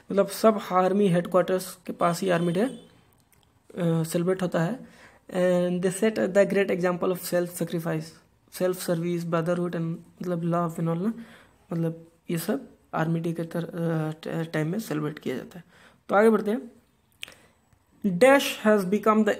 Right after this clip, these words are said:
eighth state in the country to successful, success undertake, successfully undertake, ए, in ease of doing business, ease यहाँ पे, सॉरी, यहाँ पे ईज होना चाहिए, तो ease of doing business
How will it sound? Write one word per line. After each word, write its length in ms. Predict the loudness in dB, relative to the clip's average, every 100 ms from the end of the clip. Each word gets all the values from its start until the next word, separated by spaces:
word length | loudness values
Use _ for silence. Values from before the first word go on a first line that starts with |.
| 0
eighth 280 | 6 6 4
state 520 | -2 0 2 2 -2 -18 _ _ _ _ -2
in 100 | 0
the 100 | 0
country 260 | 0 0 -4
to 60 |
successful, 680 | -4 -6 -4 -6 0 2 2 0 -10 _ _ _ -12
success 300 | -2 0 0
undertake, 460 | 0 -2 2 4 4 -2 -18 _ _ _ _ _ _ -4
successfully 480 | 0 0 2 4 4
undertake, 440 | 4 2 4 4 0 -18 -20 _ _ _ _ _ _ _ _ _
ए, 400 | 0 2 4 2 4
in 360 | 4 4 2
ease 220 | 2 6 6
of 40 | 6
doing 400 | 6 6 6 2 -4 -4
business, 320 | -2 0 -2 -6 -6 2
ease 280 | 2 2 0
यहाँ 140 | -2
पे, 120 | -2
सॉरी, 280 | -4 -4 -4
यहाँ 180 | -2 -2
पे 120 | -4
ईज 240 | -6 -4 -2
होना 160 | -2
चाहिए, 260 | -2 -6 -8 -12 -20 -20 _
तो 80 | -4
ease 240 | 4 6
of 100 | 8 6
doing 280 | 6 4 4
business 320 | 2 2